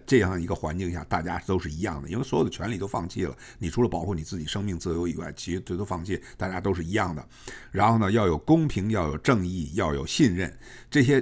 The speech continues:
这些概念呢，实际上都是在他第十，我，我是把它大概其抽出来，大概其这些，因为它这里面那个语言很绕，但是呢，大概其就这么几条吧。那么这些条款，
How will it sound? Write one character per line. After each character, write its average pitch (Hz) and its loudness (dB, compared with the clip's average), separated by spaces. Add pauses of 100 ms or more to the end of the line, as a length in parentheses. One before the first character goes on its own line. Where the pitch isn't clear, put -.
这 208 4
些 120 8
概 139 4
念 95 0
呢， 80 -4
实 - -8
际 - -8
上 104 2
都 110 2
是 95 -2
在 92 -2
他 90 -4
第 101 -2
十， - -4
我， 82 -8 (140)
我 87 0
是 - 0
把 85 0
它 98 -6
大 98 0
概 92 0
其 92 -4
抽 120 0
出 101 0
来， 92 0 (120)
大 - 0
概 113 0
其 92 -4
这 98 0
些， 90 2
因 110 -2
为 117 -2
它 117 0
这 101 -2
里 85 -2
面 82 -4 (200)
那 107 -2
个 95 2
语 80 -2
言 87 -2
很 98 0
绕， 98 0
但 98 -2
是 95 -4
呢， 90 -6
大 104 -2
概 101 -2
其 92 -6
就 110 -4
这 107 -2
么 92 -4
几 76 -10
条 76 -4
吧。 98 0 (440)
那 156 2
么 180 2
这 226 6
些 123 8
条 120 0
款， 71 -4